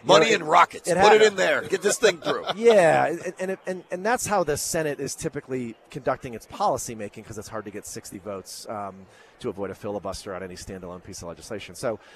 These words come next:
Speaker 1: again, I, I, I'm, I'm very optimistic. But here's what Congress doesn't care about. They don't care about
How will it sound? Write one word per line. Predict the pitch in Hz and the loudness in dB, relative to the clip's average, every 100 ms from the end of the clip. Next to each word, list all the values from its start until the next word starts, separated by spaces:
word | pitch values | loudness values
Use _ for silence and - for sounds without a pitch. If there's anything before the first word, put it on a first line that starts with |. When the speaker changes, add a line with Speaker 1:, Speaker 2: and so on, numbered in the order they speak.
| - - | -20 -6
Speaker 1:
again, | - 165 240 175 | -6 0 2 2
I, | 170 - | 0 -2
I, | 160 - | -4 -2
I'm, | 220 170 110 | -4 -4 -10
I'm | - 185 139 | -6 -6 -6
very | 110 131 135 | -2 0 0
optimistic. | 120 117 107 120 120 98 - | -2 -4 -8 -8 -8 -10 -8
But | 143 - | -10 -10
here's | - 247 330 - | -10 -6 -6 -2
what | 165 - | -4 -4
Congress | 147 151 135 117 | -6 -6 -6 -6
doesn't | 120 113 104 | -6 -6 -14
care | - 117 | -10 -8
about. | 98 - - _ _ _ _ _ _ _ | -8 -12 -20 _ _ _ _ _ _ _
They | 127 | 0
don't | 196 196 | 0 0
care | - 156 156 147 | -14 -6 0 0
about | 123 120 110 101 | 0 -4 -2 -4